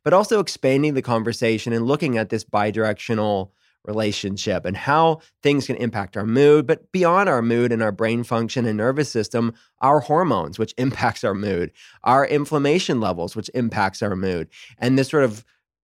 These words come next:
bidirectional conversation, this upstream, downstream, as we call it in functional medicine,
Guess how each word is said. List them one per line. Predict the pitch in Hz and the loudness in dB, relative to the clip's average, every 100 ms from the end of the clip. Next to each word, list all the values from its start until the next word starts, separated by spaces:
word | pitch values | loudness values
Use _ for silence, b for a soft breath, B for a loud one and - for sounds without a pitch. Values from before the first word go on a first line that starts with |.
| _ | _
bidirectional | 139 147 185 165 139 123 - 131 110 110 101 _ | 0 2 2 2 2 2 0 -4 -2 -2 -6 _
conversation, | - 131 123 110 - 107 92 80 62 85 | -4 -2 0 -2 -4 -4 -4 -6 -8 -4
this | 107 - | -4 0
upstream, | 143 - - 151 143 143 | 0 0 -4 -2 0 0
downstream, | 123 110 113 113 - 113 104 | 0 0 0 -2 -4 -2 0
as | 101 95 | -2 -4
we | 95 | -6
call | 107 104 | -2 0
it | 98 | 0
in | 101 | -4
functional | 98 98 - 107 | -4 -6 -4 -4
medicine, | 98 87 82 - 87 82 | -4 -4 -6 -6 -8 -8